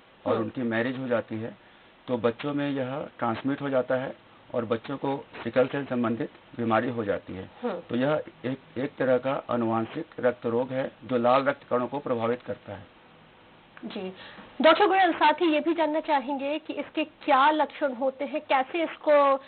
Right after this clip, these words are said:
Speaker 2: first prima facie में हम जान सकें कि आखिर ये सिकल सेल है या ये इसके लक्षण हैं?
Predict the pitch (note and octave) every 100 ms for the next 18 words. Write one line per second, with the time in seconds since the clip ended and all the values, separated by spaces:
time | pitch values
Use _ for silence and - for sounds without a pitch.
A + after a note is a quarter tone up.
0 | - - - C#4+ D4 - C#4+ C4 C#4 C#4
1 | C#4 C4 C4 D4+ C4 C#4+ G#3 C4 B3+ C#4+
2 | A#3 C4 C4 D4 A3 A3 C#4 B3+ C4 -
3 | A#3 A#3+ A#3 B3+ A#3 B3 C4+ B3+ A#3 A#3+
4 | A3+ - A#3+ F#3+ - - F#3 - -